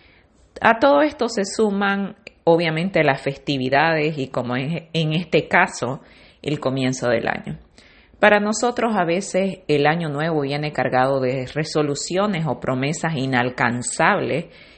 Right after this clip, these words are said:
que creemos posible bajo las frases que se repiten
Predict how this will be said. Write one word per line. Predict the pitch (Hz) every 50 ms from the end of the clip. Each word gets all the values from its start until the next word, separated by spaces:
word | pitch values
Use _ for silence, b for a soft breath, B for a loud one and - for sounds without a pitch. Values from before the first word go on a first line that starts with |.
| B B
que | - 180 170
creemos | - 175 185 202 208 208 220 233 220
posible | - 170 165 165 - - 190 185 190 180 165 156
bajo | 143 139 160 160 143 127
las | 123 131 -
frases | - - 151 151 151 165 - - 151 147 147
que | - - 143
se | - - 135
repiten | 131 - 120 - - 151 147 143 - 147 139 135 123